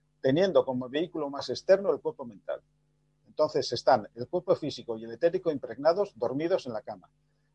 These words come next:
El cuerpo astral, en algún lugar de la burbuja subjetiva creada por la propia mente, está también dormido y perfectamente protegido y cuidado.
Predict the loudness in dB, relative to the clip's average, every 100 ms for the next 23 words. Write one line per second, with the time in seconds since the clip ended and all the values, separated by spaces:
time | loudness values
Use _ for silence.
0 | _ 2 2 4 4 2 4 6 6 4
1 | 2 2 2 -4 2 4 6 6 4 2
2 | -6 -4 2 2 0 -4 -4 -2 2 2
3 | 0 _ _ -2 8 8 8 4 0 -6
4 | -6 -6 -2 0 0 -2 -6 -6 -12 2
5 | 4 4 0 -4 -6 -8 -16 _ _ _
6 | _ _ _ _ _ -10 -8 -4 0 2
7 | 2 0 0 0 -4 -4 -4 0 2 0
8 | -8 -6 0 0 -2